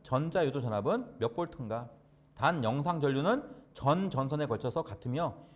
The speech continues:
송전선과 통신선과의 상호 인덕턴스는 영점영육 mH per 킬로미터. 그 평행 길이는 사십 킬로미터이다.라고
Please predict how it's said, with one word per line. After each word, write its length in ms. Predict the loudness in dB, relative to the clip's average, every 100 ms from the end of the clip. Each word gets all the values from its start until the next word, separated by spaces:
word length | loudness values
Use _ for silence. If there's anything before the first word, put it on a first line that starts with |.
| -14
송전선과 840 | -4 2 4 4 4 4 4 4
통신선과의 800 | 0 -4 -2 2 4 4 2 -4 -18
상호 420 | -6 -2 2 2
인덕턴스는 720 | 2 0 -2 0 0 0 -2 -14 -4
영점영육 1040 | -4 -2 -2 -2 -2 -2 -2 0 -2 -4 -6
mH 420 | -2 0 0 -2
per 300 | -2 -2 -2
킬로미터. 480 | -4 -6 -6 -8 -10 -12 -20 -20 0
그 300 | 4 4 2
평행 300 | -4 -2 0
길이는 380 | 0 2 2 0 -8 -18 -20
사십 720 | -10 -6 -2 0 0 -2 -18
킬로미터이다.라고 1500 | -8 -6 -6 -8 -8 -4 -4 -4 -6 -8 -4 -4 -4 -10